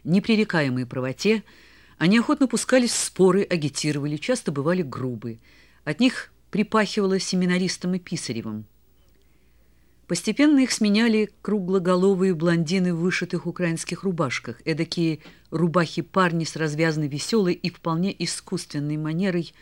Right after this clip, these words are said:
шуточками и нарочитой грубоватостью. На их место пришли молчаливые дипломаты. Каждое слово на вес золота, ничего лишнего не сказать,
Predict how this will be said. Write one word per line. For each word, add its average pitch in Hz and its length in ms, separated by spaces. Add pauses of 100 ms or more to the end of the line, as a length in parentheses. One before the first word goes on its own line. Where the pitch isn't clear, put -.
(260)
шуточками 170 680
и 151 180
нарочитой 147 560
грубоватостью. 135 960 (1400)
На 160 160
их 262 180
место 165 320
пришли 165 340
молчаливые 202 720
дипломаты. 170 840 (480)
Каждое 143 400
слово 139 360
на 127 140
вес 120 160
золота, 135 600 (560)
ничего 170 400
лишнего 131 400
не 123 160
сказать, 131 640